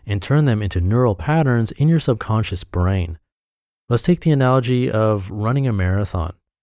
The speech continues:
Whether or not you've actually run a marathon before, you probably have a pretty good idea of what it takes to get in shape for something like this.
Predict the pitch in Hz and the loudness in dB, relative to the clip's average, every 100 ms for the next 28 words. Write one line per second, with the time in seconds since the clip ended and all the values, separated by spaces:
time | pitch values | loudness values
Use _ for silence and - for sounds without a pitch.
0 | _ _ _ 123 123 120 110 104 98 95 | _ _ _ 0 2 4 2 0 -2 0
1 | 98 92 98 85 90 143 107 90 87 95 | -2 -2 -4 -4 0 0 2 0 -2 -2
2 | 92 87 - 92 87 90 92 - 147 165 | -2 -2 -4 -2 -2 -2 -6 -6 -2 0
3 | 180 170 151 - - 185 190 170 160 135 | 2 2 2 -2 0 2 4 4 2 2
4 | 135 127 98 101 107 101 113 110 - 95 | 2 2 2 0 0 0 -2 -2 -2 -2
5 | 95 90 - 123 107 - 85 - 90 87 | -2 -2 -2 -2 -2 -4 -6 -2 0 0
6 | 82 82 98 92 82 | 0 0 0 0 -2